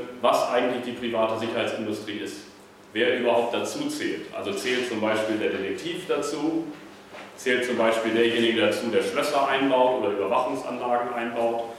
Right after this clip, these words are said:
Das ist nicht ganz klar und deshalb gibt es immer unterschiedliche Zahlen. Ähm, sehen wir auch noch gleich. Grundsätzlich können wir aber sagen, oder es wird angenommen, es gibt Berichte, dass wir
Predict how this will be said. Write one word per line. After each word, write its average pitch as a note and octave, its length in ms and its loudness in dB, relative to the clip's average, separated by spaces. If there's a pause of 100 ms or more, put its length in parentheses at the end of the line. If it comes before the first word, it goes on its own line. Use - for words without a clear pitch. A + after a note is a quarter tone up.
(140)
Das A#2 180 -2
ist A2+ 140 -6
nicht C3 220 0
ganz A2+ 320 0
klar B2+ 300 4
und A2+ 40 4
deshalb A2+ 240 2
gibt A2+ 140 -4
es - 60 -8
immer A2 160 -2
unterschiedliche A2+ 600 -2
Zahlen. - 460 -2 (480)
Ähm, G2+ 420 -6
sehen C3+ 220 4
wir - 80 4
auch - 80 0
noch - 140 -4
gleich. - 260 -10 (420)
Grundsätzlich F3 800 4
können D3+ 160 0
wir C3+ 100 2
aber A#2+ 220 4
sagen, - 500 4
oder B2 100 4
es A#2+ 140 0
wird A#2 200 -2
angenommen, D#3 500 2
es C3+ 140 0
gibt G#2+ 200 -6
Berichte, C#3+ 460 -2
dass B2+ 220 0
wir B2 160 2